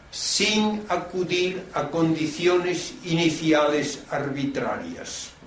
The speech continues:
Pero mi respuesta es, si usted no tiene una situación previa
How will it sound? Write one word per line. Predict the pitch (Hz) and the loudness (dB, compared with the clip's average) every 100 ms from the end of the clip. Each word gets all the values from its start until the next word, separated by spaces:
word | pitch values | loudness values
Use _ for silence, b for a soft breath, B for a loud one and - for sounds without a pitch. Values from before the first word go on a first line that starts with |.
| - | -2
Pero | 135 131 | 2 4
mi | 139 135 | 4 4
respuesta | 139 - 170 165 156 | 4 2 2 2 4
es, | 165 143 - | 2 2 0
si | - 131 | 0 0
usted | 127 - 175 180 | 2 2 2 2
no | 180 175 | 2 2
tiene | - 170 156 131 - | 2 2 4 2 2
una | 160 175 | 4 4
situación | 160 175 160 160 - 165 170 160 - | 2 -2 0 0 2 2 2 2 0
previa | 165 156 120 - | 2 2 2 -2